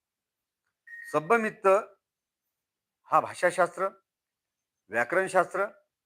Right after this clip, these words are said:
वेद, वेदांगे आणि उपनिषदे या सर्वांमध्ये तो पारंगत होता. शुद्धधनाने त्याच्या हातावर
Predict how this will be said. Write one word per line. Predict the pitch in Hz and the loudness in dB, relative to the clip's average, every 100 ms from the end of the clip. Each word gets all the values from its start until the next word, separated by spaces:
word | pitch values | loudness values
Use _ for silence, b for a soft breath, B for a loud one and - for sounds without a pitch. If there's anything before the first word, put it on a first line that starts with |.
| _ _ _ _ | _ _ _ _
वेद, | 104 165 202 196 - _ _ _ | 0 4 4 2 -12 _ _ _
वेदांगे | - 135 175 196 120 - _ _ _ | -6 2 4 4 2 -10 _ _ _
आणि | - 160 | -10 -8
उपनिषदे | 127 131 202 196 160 143 160 | -8 -2 -2 -2 -6 -4 -2
या | 151 | -2
सर्वांमध्ये | - 117 151 156 131 151 214 - _ _ _ | -2 -2 -2 -2 -4 -6 -6 -8 _ _ _
तो | |
पारंगत | 151 110 113 143 202 - _ _ - | -4 -4 -2 -4 -4 -6 _ _ -16
होता. | - - - _ _ _ _ _ _ _ _ _ _ _ _ | -12 -12 -14 _ _ _ _ _ _ _ _ _ _ _ _
शुद्धधनाने | 123 139 214 214 220 180 143 - _ _ _ _ _ _ _ _ _ _ _ | -18 -4 2 4 4 2 -4 -10 _ _ _ _ _ _ _ _ _ _ _
त्याच्या | 131 139 196 | -2 6 6
हातावर | 147 175 180 202 | 8 8 6 6